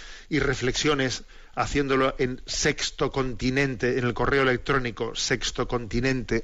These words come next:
arroba radiomaria punto es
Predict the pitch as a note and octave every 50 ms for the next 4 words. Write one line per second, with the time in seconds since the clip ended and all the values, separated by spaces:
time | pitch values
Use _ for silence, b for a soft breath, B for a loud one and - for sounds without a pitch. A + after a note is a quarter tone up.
0 | - - A2 A2 - C3+ C3+ B2+ B2 A#2 G#2+ B B B B B B B B B
1 | B B B - - - C3 C3 A#2+ C3 B2+ B2 B2 B2 B2+ B2+ A#2+ A#2 - C3
2 | C3 B2 - C#3 C3+ C3+ C3+ - -